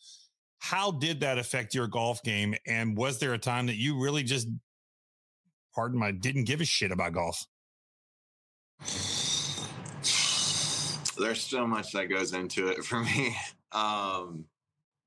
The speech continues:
Speaker 2: I can't even, I don't even know where to start, really. It's like, a-, is there a time where, like, I've,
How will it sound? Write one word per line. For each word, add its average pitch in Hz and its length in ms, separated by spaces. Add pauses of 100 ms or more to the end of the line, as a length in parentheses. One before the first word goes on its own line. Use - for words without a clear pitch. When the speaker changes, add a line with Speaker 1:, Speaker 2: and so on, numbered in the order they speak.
(840)
Speaker 2:
I 82 100
can't 107 200
even, 107 120
I 104 40
don't 120 100
even 110 140
know 113 100
where 107 100
to 76 60
start, - 520
really. 82 380 (160)
It's - 200
like, 101 480 (2750)
a-, - 260
is 101 160
there 104 160
a 98 80
time 107 340
where, 92 480
like, 90 300 (340)
I've, 85 260